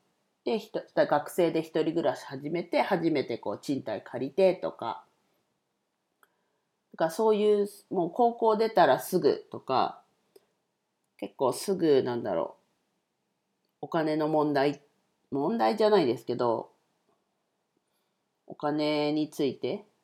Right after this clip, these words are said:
だからそれ、実家いる時というか、普通に生活してても、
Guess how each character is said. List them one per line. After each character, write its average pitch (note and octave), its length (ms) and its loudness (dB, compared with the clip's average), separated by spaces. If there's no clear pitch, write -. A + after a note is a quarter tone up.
だ F#3+ 80 -8
か - 80 0
ら - 60 -4
そ E3+ 120 -4
れ、 D#3 560 0
実 F3+ 320 0
家 F#3+ 80 8
い F#3+ 40 6
る F#3 260 6
時 F3 280 0
と A#2 120 -4
い A#2+ 140 -2
う A#2 60 -4
か、 - 260 -10
普 - 80 -20
通 F#3+ 160 -2
に F#3 160 0
生 E3+ 180 0
活 F3 460 -2
し - 80 -20
て G3+ 140 -4
て G3+ 160 -2
も、 - 440 2